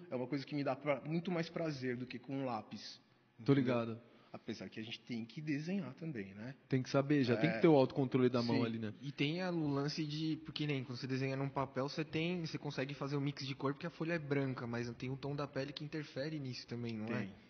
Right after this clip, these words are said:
Speaker 1: tem sim. As peles mais morenas não dá pra gente trabalhar com muitos pigmentos coloridos, né?
Speaker 2: Uhum.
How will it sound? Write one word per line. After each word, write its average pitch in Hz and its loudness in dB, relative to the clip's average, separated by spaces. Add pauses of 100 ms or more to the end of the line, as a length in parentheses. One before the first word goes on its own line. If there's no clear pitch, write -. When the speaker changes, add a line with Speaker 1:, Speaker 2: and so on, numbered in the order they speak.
(120)
Speaker 1:
tem 110 -10
sim. 123 -8 (460)
As - -16
peles 104 -4
mais 104 -6
morenas 107 -6
não 147 -8
dá 139 -2
pra 113 -10
gente 107 -10
trabalhar 104 -6
com 107 -10
muitos 104 -4
pigmentos 98 -6
coloridos, 95 -10
né? 98 -12 (320)
Speaker 2:
Uhum. 113 -2